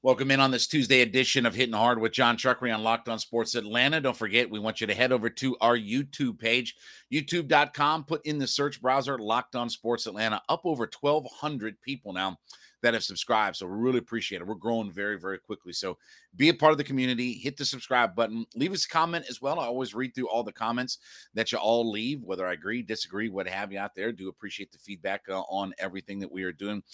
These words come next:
And, of course, give me a follow on my personal Twitter page at J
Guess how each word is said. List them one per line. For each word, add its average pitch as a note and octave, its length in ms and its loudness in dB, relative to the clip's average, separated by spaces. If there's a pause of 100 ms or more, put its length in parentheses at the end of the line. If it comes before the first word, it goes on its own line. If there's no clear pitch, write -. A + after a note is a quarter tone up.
(220)
And, B2 160 2
of A2+ 100 -6
course, G#2+ 240 0
give G#2 160 -8
me G#2 60 -8
a G2 60 -8
follow G2 300 -2
on F#2+ 80 -4
my F2 120 -8 (100)
personal F2+ 300 -12
Twitter D#2+ 240 -10
page D#2 480 -10
at - 260 2 (400)
J G2+ 300 -2